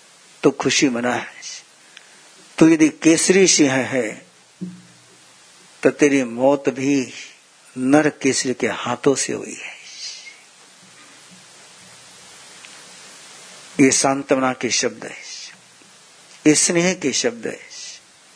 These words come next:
और ये सारथी और कोई नहीं, भगवान महावीर के ज्येष्ठ वरिष्ठ गंधर की आत्मा इंद्रभूति है।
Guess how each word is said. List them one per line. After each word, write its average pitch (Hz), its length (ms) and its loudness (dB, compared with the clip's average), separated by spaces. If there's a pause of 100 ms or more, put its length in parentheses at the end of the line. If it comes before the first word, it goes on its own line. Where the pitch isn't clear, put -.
(600)
और 135 100 4
ये 131 80 4
सारथी 139 680 -2
और 127 220 0
कोई 139 380 2
नहीं, 120 300 -10 (2250)
भगवान 131 360 4
महावीर 135 760 0
के 123 100 2
ज्येष्ठ 139 440 0
वरिष्ठ 131 440 0
गंधर 123 440 -4
की 127 180 -6
आत्मा 127 460 0
इंद्रभूति 110 580 -10
है। - 160 -16